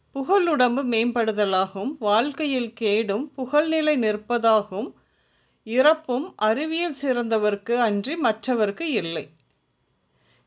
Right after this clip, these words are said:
இன்று பிறந்தநாள் மற்றும் திருமண நாள் காணும் அனைவருக்கும் இனிய பிறந்தநாள் மற்றும் திருமண நாள் நல்வாழ்த்துக்கள்.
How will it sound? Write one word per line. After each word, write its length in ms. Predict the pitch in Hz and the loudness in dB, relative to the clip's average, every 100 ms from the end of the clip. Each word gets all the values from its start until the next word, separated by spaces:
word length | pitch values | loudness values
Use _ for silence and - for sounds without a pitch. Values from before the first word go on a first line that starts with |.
| - | -6
இன்று 360 | 220 254 302 | 0 2 2
பிறந்தநாள் 500 | 262 247 247 247 247 | 4 4 4 2 2
மற்றும் 400 | 240 214 214 214 | 2 0 -2 -6
திருமண 400 | 208 233 254 262 | -4 -2 -2 -2
நாள் 220 | 233 208 | 0 0
காணும் 340 | 202 214 196 196 | -2 -4 -4 -2
அனைவருக்கும் 800 | 196 226 269 226 214 214 285 - _ _ _ | -2 0 2 0 0 -2 -4 -10 _ _ _
இனிய 380 | - 247 302 339 | -6 0 2 2
பிறந்தநாள் 600 | 349 262 240 240 233 233 | 2 2 2 2 2 2
மற்றும் 400 | 226 208 208 311 | 2 -2 -2 -6
திருமண 460 | 370 240 214 220 202 | -4 -2 0 2 2
நாள் 240 | 190 269 | 0 0
நல்வாழ்த்துக்கள். 840 | 311 196 175 170 165 156 156 - | 2 2 2 0 -2 -10 -10 -12